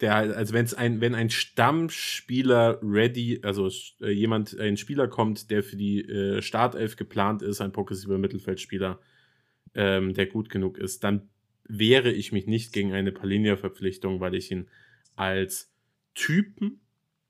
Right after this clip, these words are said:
da glaub ich, kann man gar nichts dagegen sagen, und als Kader-Asset finde ich ihn okay.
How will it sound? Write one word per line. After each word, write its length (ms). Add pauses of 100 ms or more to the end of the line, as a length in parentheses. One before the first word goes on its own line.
(260)
da 340 (320)
glaub 220
ich, 120
kann 160
man 120
gar 180
nichts 220
dagegen 380
sagen, 540 (280)
und 200
als 600 (760)
Kader-Asset 1400 (100)
finde 300
ich 120
ihn 100
okay. 520